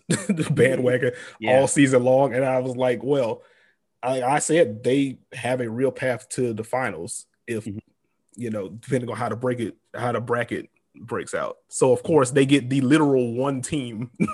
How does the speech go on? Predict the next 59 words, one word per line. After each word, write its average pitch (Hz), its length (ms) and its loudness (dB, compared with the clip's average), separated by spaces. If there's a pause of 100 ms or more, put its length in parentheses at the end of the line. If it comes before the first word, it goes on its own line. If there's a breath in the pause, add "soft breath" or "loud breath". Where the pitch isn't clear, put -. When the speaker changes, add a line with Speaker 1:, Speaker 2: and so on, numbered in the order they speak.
(120)
Speaker 1:
that, - 220 0
that, - 560 2
that 147 180 4
I 147 100 6
didn't 143 260 -2
want 143 200 2
them 139 120 2
to 131 60 0
face, 127 320 2
and 127 100 -2
they 147 120 4
get 143 100 2
them 135 100 2
in 127 60 2
the 110 60 2
Speaker 2:
Right. 101 60 -6
Speaker 1:
first 131 220 0
round. 127 260 -4 (280 loud breath)
So 175 220 2
I 165 100 2
already 214 260 2
had 185 220 2
Lakers 151 280 2
in 135 100 -2
six, 151 260 0
and 139 100 -4
now 190 200 2
with 139 180 -4
the 127 80 -10
Chris 131 220 -8
Paul 120 260 -6
shoulder 120 340 -8
thing, 123 300 -6
like, 120 220 -4
I, 123 240 -2 (180)
I 113 120 -10
really 110 280 -4
don't 113 260 -6
feel 123 140 -2
like 110 120 -4
I 107 80 -6
could 104 180 -10
pick - 160 -6
Phoenix 113 300 -8
in 104 60 -8
good 104 140 -8
conscience. 117 460 -10 (100)
So - 140 -4
I 127 100 -2
do 135 160 -2
think 143 220 2
the 120 80 -4
Lakers 120 280 -2
are 110 60 -4
still 113 300 -4
in 104 100 -8
good 104 180 -8
shape. 120 360 -6 (500 soft breath)
Speaker 2:
Mm-hmm. 98 160 -12